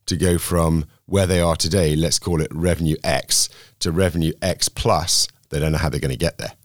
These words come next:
And that's the time that they then bring a marketer in and go, "Help." And by then it's kind of too late. Talk to me about how an organization should be filling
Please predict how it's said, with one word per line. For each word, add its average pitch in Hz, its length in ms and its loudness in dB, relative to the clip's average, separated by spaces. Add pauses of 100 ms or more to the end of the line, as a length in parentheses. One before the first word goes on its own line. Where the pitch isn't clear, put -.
(300)
And 85 120 -4
that's 107 240 0
the - 80 -4
time 82 260 -2
that 62 100 -4
they 82 120 -2
then 82 160 0
bring 78 180 -2
a 80 60 0
marketer 92 520 0
in 73 100 -2
and 73 100 -4
go, 76 180 -2 (240)
"Help." - 260 -10 (300)
And 76 80 -8
by 82 100 0
then 95 160 2
it's - 120 -4
kind 82 180 -4
of 71 60 -6
too - 140 -4
late. 71 240 -4 (420)
Talk 135 220 0
to - 80 -2
me 131 60 4
about 107 360 2 (280)
how 104 680 0
an 95 140 -2
organization 90 800 0
should 76 280 -2
be 80 100 -2
filling 78 600 0